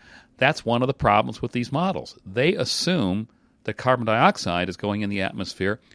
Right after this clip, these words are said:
at one percent per year. Listen to the N S F report. It says, quote, "The current atmospheric C O two concentration is expected to continue to rise by about one percent per year over the next few decades." Well, excuse me,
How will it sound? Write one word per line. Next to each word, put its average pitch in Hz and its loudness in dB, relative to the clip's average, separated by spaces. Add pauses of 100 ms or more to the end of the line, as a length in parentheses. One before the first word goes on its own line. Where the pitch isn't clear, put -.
(180)
at 135 -2
one 170 0
percent - -4
per - -8
year. 69 -6 (640)
Listen 135 -6
to 135 -2
the 135 -4
N 120 -4
S 117 -4
F 110 -2
report. 113 0 (240)
It 123 -4
says, 107 4 (160)
quote, 104 2
"The - -10
current 147 -2
atmospheric 117 -2
C - -2
O 107 2
two 160 -4
concentration 101 -6
is - -10 (120)
expected - -4
to 113 -4
continue 165 -2
to - -8
rise 76 -4 (640)
by 101 0
about 98 0
one 101 0
percent - -6
per - -6
year 151 -2
over 101 -2
the 104 -4
next 92 -8
few - -4
decades." 151 -4
Well, 113 -4
excuse - -4
me, 87 -6